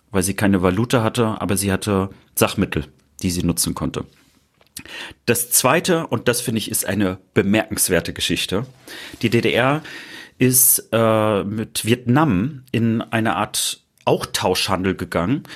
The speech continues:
Und zwar hatte Vietnam die perfekten Bedingungen, um auch Kaffee anzubauen. Aber es ist eigentlich ein Teeland, also vor allen Dingen Teekonsum und, äh, Teeanbaugebiet. Aber es hatte eben auch ganz viele, ähm, Möglichkeiten, Kaffee anzubauen, aber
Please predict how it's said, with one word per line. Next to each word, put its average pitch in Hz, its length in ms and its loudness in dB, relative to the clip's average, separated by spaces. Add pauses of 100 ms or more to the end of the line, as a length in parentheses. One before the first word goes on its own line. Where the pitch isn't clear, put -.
(560)
Und 120 160 2
zwar 123 640 2
hatte 123 280 0
Vietnam 127 500 2
die 120 360 0
perfekten 139 520 -2
Bedingungen, 123 560 2
um 113 220 -2
auch - 180 -2
Kaffee 131 300 -2
anzubauen. 85 580 0
Aber 85 120 -6
es - 160 -2
ist 101 140 -4
eigentlich 120 460 0
ein 110 360 0
Teeland, 98 720 2
also 95 160 -6
vor 90 200 -2
allen 101 100 0
Dingen 98 180 0
Teekonsum 120 760 2 (600)
und, 113 320 2
äh, 107 260 2
Teeanbaugebiet. 101 1040 0 (480)
Aber 110 100 4
es 117 140 2
hatte 135 160 0
eben 123 240 0
auch 110 180 -2
ganz 123 240 0
viele, 117 500 0
ähm, 98 320 -8
Möglichkeiten, 117 800 0
Kaffee - 300 -2
anzubauen, 147 560 -2
aber 113 320 2